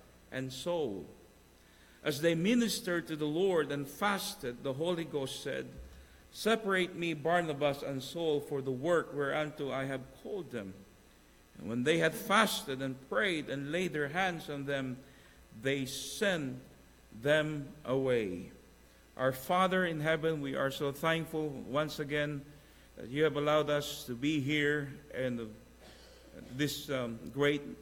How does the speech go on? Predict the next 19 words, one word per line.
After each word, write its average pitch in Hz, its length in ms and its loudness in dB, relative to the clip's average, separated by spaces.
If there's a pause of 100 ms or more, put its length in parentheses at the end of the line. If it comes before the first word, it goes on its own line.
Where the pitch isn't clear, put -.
(580)
conference 143 680 0
and 117 140 -4
great 147 260 4
meetings, 143 540 -2
oh 135 140 -2
God, 135 440 2
wherein 131 320 -2
we 127 180 -2 (480)
will 131 100 0
be 131 200 0
challenged, 151 760 2
will 135 120 -2
be 127 460 -2
reminded 147 580 2
once 143 300 -2
again 139 320 0
of 131 160 -2
our 131 140 2
responsibility 139 1160 -2